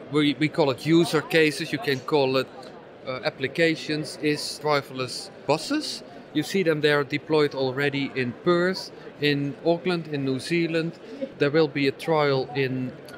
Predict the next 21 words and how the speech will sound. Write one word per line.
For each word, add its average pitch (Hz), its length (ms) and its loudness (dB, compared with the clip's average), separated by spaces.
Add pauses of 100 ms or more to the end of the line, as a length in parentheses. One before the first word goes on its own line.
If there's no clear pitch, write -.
(300)
in 127 260 0
Sydney, 196 600 0 (320)
and 156 240 0
these 156 340 0
R 147 200 2
D 143 160 0
M 160 100 -2
shuttle 156 460 2
that 139 220 -2 (140)
is 139 320 -4
on 135 180 -2
display, 131 680 -2 (420)
they 143 140 4
will 139 140 4
be 135 120 -2
deployed 131 460 0
in 131 80 -4
Adelaide 127 580 2
later 123 300 0
this 120 320 -4
year. 120 240 2